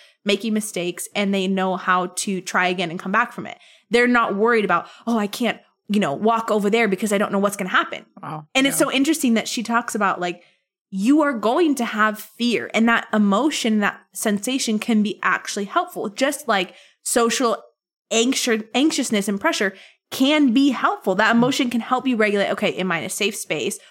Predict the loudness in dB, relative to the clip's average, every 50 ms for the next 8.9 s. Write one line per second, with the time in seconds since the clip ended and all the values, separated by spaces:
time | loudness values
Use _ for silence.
0 | _ _ -2 0 2 2 2 2 0 0 -2 -2 -2 -2 -4 -4 -4 -4 -2 -2
1 | -2 -2 -2 -4 -4 -4 -4 -4 -4 -2 -2 -2 -2 -2 0 0 0 0 2 0
2 | 0 -2 -2 -4 -12 -20 -20 _ _ 0 0 2 2 0 0 0 0 0 0 0
3 | -2 -2 -6 -8 -10 _ _ _ -20 -8 -4 0 2 2 2 2 2 2 0 0
4 | -2 -2 -2 -4 -4 -4 -8 -16 _ _ _ _ _ -2 0 0 0 0 0 -2
5 | -2 -2 -2 -2 -2 -2 0 0 0 0 0 -2 -4 -6 -8 -8 -6 -4 -2 -2
6 | -4 -6 -10 -14 _ 0 2 2 2 2 2 0 0 0 0 -2 -6 -12 -18 -8
7 | -2 0 2 2 2 0 0 0 -2 -2 -2 -2 -2 0 0 0 0 2 0 0
8 | 0 0 0 0 -2 -2 -4 -4 -4 -4 -4 -2 -4 -2 -2 -2 -4 -6